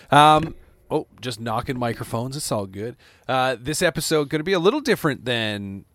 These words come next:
uh, previous episodes, I guess you could say, because we're not focusing on one band or, you know, two bands or what have you. Um, we're gonna do, this is kind of, eh, may-, maybe a bonus episode. This is the, "Oh, my road trip,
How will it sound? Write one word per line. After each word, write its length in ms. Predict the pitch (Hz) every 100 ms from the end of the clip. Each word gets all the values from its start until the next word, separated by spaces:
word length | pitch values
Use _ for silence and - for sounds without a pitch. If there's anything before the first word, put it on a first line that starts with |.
| -
uh, 320 | 107 101 95 - _ _ - 107 -
previous 400 | 135 117 113 120
episodes, 500 | 117 107 127 127 131
I 60 |
guess 180 | 117 110
you 60 | 110
could 80 | 110
say, 200 | 107 131
because 500 | 131 - 104 90 -
we're 100 | 117
not 220 | 117 127 -
focusing 520 | 143 131 135 143 120
on 180 | 117 107
one 240 | 117 117
band 420 | 110 113 113 110
or, 280 | 104 98 95
you 120 | 104
know, 140 | 101 98
two 220 | - 127
bands 360 | 113 107 104 98
or 60 |
what 120 | 101 101
have 280 | 104 113
you. 240 | 101 95 98 - - - - -
Um, 320 | 117 113 110 -
we're 220 | 127 127
gonna 180 | 135 127
do, 140 | 131
this 140 | 127 156
is 80 | -
kind 200 | 208 180
of, 140 | 151
eh, 160 | 156 143
may-, 200 | 139 160 170
maybe 380 | 139 143 180 202
a 60 |
bonus 400 | 147 151 190 202
episode. 600 | 190 185 196 208 214 208
This 180 | 165 -
is 240 | 180 151 135
the, 340 | 147 135 120 -
"Oh, 280 | 139 113 101
my 180 | 117
road 260 | 113 127 143
trip, 340 | - 120 110